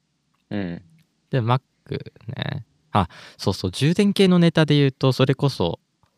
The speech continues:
Speaker 2: なんだっけ、あの、マグセーフってあるじゃん。
Speaker 1: うん。
Speaker 2: あの、く-、磁石でくっつくね。
Speaker 1: あー、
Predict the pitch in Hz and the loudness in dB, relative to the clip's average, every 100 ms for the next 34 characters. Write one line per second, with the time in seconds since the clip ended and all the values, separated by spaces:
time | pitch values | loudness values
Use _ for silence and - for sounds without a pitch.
0 | _ _ _ _ 104 92 - - - - | _ _ _ _ -6 -6 -6 -10 -8 -2
1 | 95 90 85 - - 107 117 175 202 98 | 0 0 -2 -8 -2 0 0 2 0 0
2 | - 85 76 - 78 _ _ _ _ _ | -2 -4 -4 -8 -12 _ _ _ _ _
3 | _ _ _ _ _ _ - 113 95 90 | _ _ _ _ _ _ -4 -2 -2 -6
4 | - 147 107 95 85 80 73 80 - - | -12 -12 -4 -2 -2 -4 -6 -10 -10 -8
5 | 101 | -4